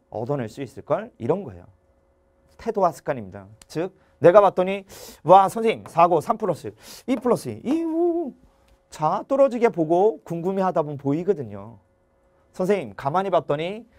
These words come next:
똑같이 생긴 네 개의 상자를, 음, 쌓는 방법에 대해서 지금 논하고 있는데, 어, 선생님 지금 이렇게 나열한 얘네들의 특징은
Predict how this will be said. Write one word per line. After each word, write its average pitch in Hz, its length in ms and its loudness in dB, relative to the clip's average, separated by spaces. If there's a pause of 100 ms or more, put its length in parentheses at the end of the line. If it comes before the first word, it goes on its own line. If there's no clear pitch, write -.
(380)
똑같이 247 380 6
생긴 214 360 0
네 147 160 4
개의 196 260 4
상자를, 180 680 0 (220)
음, 139 320 -8
쌓는 220 540 -4
방법에 190 520 4
대해서 160 320 2
지금 131 300 -10
논하고 131 320 -4
있는데, 131 480 -6 (360)
어, 135 420 -4
선생님 185 340 -6
지금 156 480 -4 (260)
이렇게 165 320 2
나열한 139 440 2
얘네들의 131 680 -2
특징은 175 500 -6